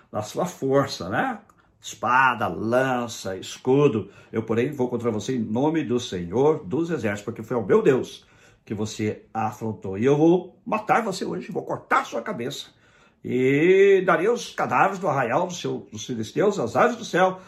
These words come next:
e às feras da terra. E toda a terra saberá que há Deus em Israel. Veja só, isso é fé. Agora, veja interessante: ele foi, ele enfrentou,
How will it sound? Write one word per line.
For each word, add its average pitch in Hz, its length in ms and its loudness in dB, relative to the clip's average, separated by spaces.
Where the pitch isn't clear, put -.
e - 60 -6
às - 160 -6
feras 113 220 -6
da - 80 -6
terra. 87 360 -12
E 135 120 0
toda 147 240 2
a - 40 0
terra 123 220 -2
saberá 107 480 -2
que 87 220 -12
há 104 200 -4
Deus 110 360 -4
em - 20 -10
Israel. - 480 -14
Veja 120 300 -4
só, - 280 -10
isso - 360 -6
é 127 180 -12
fé. - 160 -18
Agora, 226 280 8
veja 320 220 -2
interessante: 349 600 -2
ele 147 120 0
foi, - 540 4
ele 127 140 0
enfrentou, 127 640 2